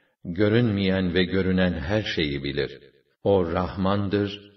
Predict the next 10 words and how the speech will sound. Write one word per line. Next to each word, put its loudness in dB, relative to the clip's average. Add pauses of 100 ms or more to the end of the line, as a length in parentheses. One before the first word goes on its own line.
(140)
Rahim'dir. -4 (920)
Allah'tır 0
gerçek -4
ilah. -2 (460)
Ondan 4
başka 0
yoktur 0
ilah. -2 (480)
O 2
Meliktir, 0